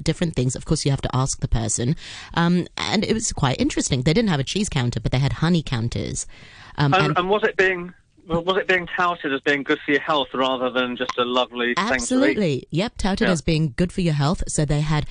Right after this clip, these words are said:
Speaker 1: so, um, for my trip, I bought some, um, Kashmiri honey. Um,
Speaker 2: Ah.
Speaker 1: yes, uh, Pakistani honey. Uh, there were loads
Speaker 2: Wow.
Speaker 1: from, yeah, the, the, just all, you know, different parts of the world. Um, a lot of, a lot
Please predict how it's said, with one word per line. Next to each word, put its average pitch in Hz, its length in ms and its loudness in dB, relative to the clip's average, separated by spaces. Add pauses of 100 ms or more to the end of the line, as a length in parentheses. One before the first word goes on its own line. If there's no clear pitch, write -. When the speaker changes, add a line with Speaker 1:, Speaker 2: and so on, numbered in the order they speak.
(220)
Speaker 1:
so, 147 440 0
um, 143 180 0
for 151 120 -2
my 160 180 0
trip, - 260 -4
I 151 100 0
bought 151 320 2
some, 147 400 0 (120)
um, 135 400 2 (320)
Kashmiri 160 760 2 (200)
honey. 285 440 -2 (420)
Um, 147 300 2
Speaker 2:
Ah. 381 280 -2
Speaker 1:
yes, 247 360 0
uh, 143 120 0
Pakistani 180 760 0
honey. 269 340 0 (300)
Uh, 139 140 2
there 151 180 2
were 147 120 2
loads 151 280 0
Speaker 2:
Wow. 160 140 2
Speaker 1:
from, 151 220 0
yeah, 294 280 0
the, 175 200 0
the, - 260 -4
just - 240 -2
all, 208 260 2 (160)
you 202 160 0
know, 143 100 2
different 180 460 -2
parts 180 300 -2
of 156 100 0
the 143 80 2
world. 143 340 0 (320)
Um, 135 260 2
a 135 100 0
lot 156 160 2
of, 143 160 -2 (120)
a 92 200 -2
lot 151 100 2